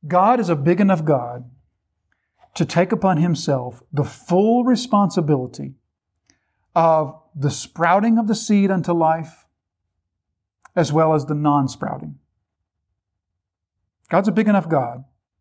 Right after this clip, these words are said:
to take that full responsibility unto himself to say, "The seed will accomplish my purpose.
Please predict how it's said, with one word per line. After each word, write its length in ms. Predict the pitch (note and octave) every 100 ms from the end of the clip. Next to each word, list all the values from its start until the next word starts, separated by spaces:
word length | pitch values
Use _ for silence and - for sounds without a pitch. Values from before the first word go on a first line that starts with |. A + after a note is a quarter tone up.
| _ _ _ _ _
to 100 | -
take 240 | D#3 E3+ E3
that 140 | C#3+
full 380 | - - F3 G#3+
responsibility 800 | A3 G#3 F3+ F3+ D#3+ E3 D#3+ D#3
unto 280 | D#3+ D3 D#3
himself 440 | C#3+ - C3 B2
to 100 | -
say, 440 | C3+ D3+ C#3 B2+ B2+ _ _ _ _ _ _ _ _ _ _ _ -
"The 100 | D3+
seed 800 | - - F3+ G3+ A3+ B3 - - _ _ _ _ _ -
will 240 | D3+ F3+
accomplish 760 | A3 - F3+ C3+ C3 A#2 - - -
my 160 | C3
purpose. 540 | C3 C#3 - - -